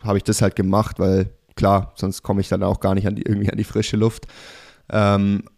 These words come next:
dann nach, äh, sieben Tagen bin ich, äh, wieder auf die Rolle gegangen.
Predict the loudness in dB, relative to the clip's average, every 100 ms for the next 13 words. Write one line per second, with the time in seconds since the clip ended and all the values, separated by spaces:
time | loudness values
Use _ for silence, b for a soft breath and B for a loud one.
0 | -4 0 2 2 2 2 0 -2 -6 -2
1 | 0 2 0 -2 -4 -4 -2 -2 0 2
2 | 2 2 0 -2 -6 _ _ _ _ _
3 | _ -16 -2 2 4 4 2 -4 0 4
4 | 6 4 4 4 4 2 2 4 4 2
5 | 2 2 2 2 0